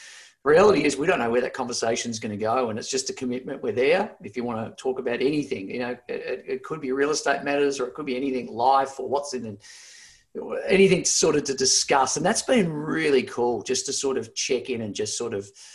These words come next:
bounce around ideas, what people are up to, um, even to dream a little bit. The other day we thought, you know, if you're on an island right now, what would be your drink of choice, uh, if you were sitting by the pool? So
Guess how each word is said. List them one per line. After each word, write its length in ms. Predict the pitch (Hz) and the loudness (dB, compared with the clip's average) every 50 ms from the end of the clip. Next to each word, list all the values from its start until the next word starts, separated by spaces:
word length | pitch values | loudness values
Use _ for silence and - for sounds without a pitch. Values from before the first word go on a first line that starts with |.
| - _ - | -20 _ -18
bounce 460 | - - - 139 127 127 - - - | -6 -2 0 2 2 0 0 -2 -4
around 340 | 123 127 127 127 127 127 123 | -2 0 0 0 0 2 2
ideas, 640 | 120 117 120 113 110 117 120 123 127 131 127 127 - | 4 2 2 2 0 -2 0 4 4 4 4 4 2
what 200 | 139 - - - | -2 -4 -2 -2
people 220 | 135 131 127 123 | -2 -2 -2 0
are 100 | 123 123 | 0 2
up 200 | 123 127 - - - | 2 0 0 -4 -4
to, 520 | 131 131 127 127 127 127 127 127 127 127 - | -2 0 0 2 2 2 0 0 -2 -2 -2
um, 540 | - 117 113 113 113 110 113 113 113 113 110 - - - - - _ _ _ _ _ | -2 -2 0 0 -2 -2 -4 -6 -8 -10 -12 -16 -20 -20 -20 -20 _ _ _ _ _
even 180 | - 370 392 392 | -2 0 0 0
to 80 | 381 | 0
dream 360 | - - 139 147 156 185 202 | -2 0 2 2 4 4 4
a 40 | 196 | 4
little 200 | 160 143 131 127 | 2 2 2 2
bit. 180 | 113 - - - | 0 0 -2 0
The 80 | 135 | 0
other 160 | 143 143 139 131 | 0 0 2 2
day 200 | 135 135 139 135 | 2 4 4 4
we 120 | 131 135 | 2 2
thought, 180 | 135 143 147 - | 0 -2 -2 -2
you 60 | 233 | -2
know, 100 | 254 254 | -2 -2
if 120 | 233 - | 0 0
you're 120 | 370 349 311 | 2 2 4
on 80 | 269 | 4
an 80 | 214 180 | 4 4
island 360 | 165 160 170 175 165 147 147 | 6 6 6 4 4 2 2
right 200 | 147 143 139 139 | 2 2 2 2
now, 240 | 139 147 151 131 131 | 0 0 2 4 4
what 200 | 139 156 - - | 4 4 2 0
would 120 | 156 139 | -4 -2
be 120 | 127 143 139 | -2 -2 0
your 120 | 139 127 | 0 -2
drink 280 | 127 135 139 135 123 123 | -4 -4 -4 -6 -6 -8
of 80 | - | -8
choice, 440 | - - 147 139 131 - - - - - - - - - _ | -4 -2 -2 -2 -2 -4 -6 -8 -10 -12 -16 -20 -20 -8 _
uh, 160 | - 139 135 135 | 2 2 4 4
if 60 | 135 | 2
you 60 | 143 | 0
were 80 | 147 143 | 0 0
sitting 300 | - - - 135 143 131 | 2 2 0 0 2 2
by 160 | 131 127 120 | 2 2 2
the 80 | 127 120 | 0 0
pool? 340 | - - 151 147 135 117 - | -2 0 2 4 4 2 2
So 360 | - - 156 147 143 139 | 2 2 4 4 4 4